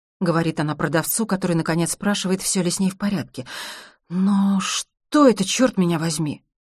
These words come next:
"Простите, это по заказу, не для продажи. Вообще-то мне не следовало ее ставить". "Ах, да!" Первым делом первое. "Я звонила вам на прошлой неделе. Меня зовут Рэй, Луиза Рэй. Вы сказали, что сможете найти для меня одну малоизвестную пластинку —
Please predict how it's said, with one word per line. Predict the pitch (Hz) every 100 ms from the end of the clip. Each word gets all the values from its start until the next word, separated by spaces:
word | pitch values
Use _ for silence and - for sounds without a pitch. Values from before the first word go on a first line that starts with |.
| _ _
"Простите, | 165 131 - 135 - 147
это | 165 -
по | 165
заказу, | 147 156 175 156 127
не | 120
для | 120 127
продажи. | 143 139 120 113 - _ _ _
Вообще-то | 151 147 - 240 226
мне | 143
не | 139
следовало | 156 - 135 110 113
ее | 107 113
ставить". | - 135 107 - _ _ _ _ _ _
"Ах, | 247 202
да!" | 165 254 247 - - - - _ -
Первым | 156 185 190
делом | 175 170 190
первое. | 190 175 131 - - _ _ _ _ _ _ -
"Я | 220 233 220
звонила | 220 233 254 214
вам | 196 202
на | 196
прошлой | 220 - 214
неделе. | 226 190 185 127 - _ _
Меня | 220 233 277
зовут | 226 240 -
Рэй, | 165 127 -
Луиза | 214 208 247 202
Рэй. | 185 160 117 _ _ -
Вы | 196
сказали, | 202 190 208 196
что | - 202
сможете | 220 220 202 190
найти | 185 185 247
для | 202
меня | 196 196
одну | 185 214
малоизвестную | 220 214 208 190 214 214 214
пластинку — | 220 226 - 170 143